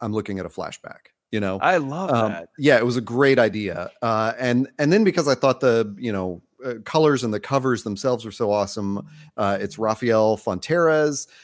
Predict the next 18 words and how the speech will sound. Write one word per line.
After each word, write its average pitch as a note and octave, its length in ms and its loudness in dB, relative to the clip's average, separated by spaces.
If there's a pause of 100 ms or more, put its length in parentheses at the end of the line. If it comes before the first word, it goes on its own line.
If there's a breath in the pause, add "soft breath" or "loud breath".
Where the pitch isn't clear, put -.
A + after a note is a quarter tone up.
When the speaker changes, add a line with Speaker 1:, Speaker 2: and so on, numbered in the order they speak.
(160 soft breath)
Speaker 1:
and G#2 420 -4
Marco A2 640 0 (100)
Menez B2+ 540 0
who A#2+ 100 -6
are A2+ 40 -2
doing G#2 180 -4
the G#2 80 -8
inks G#2+ 220 -10
and F2 80 -14
colors, A#2+ 560 -2
and G2+ 180 -6
Julian A2 400 -4
Tadino G#2 540 -6
Tedesco G#2 500 -6
does F#2 240 -8
all F#2 100 -8
the E2+ 80 -12
covers. G#2 560 -6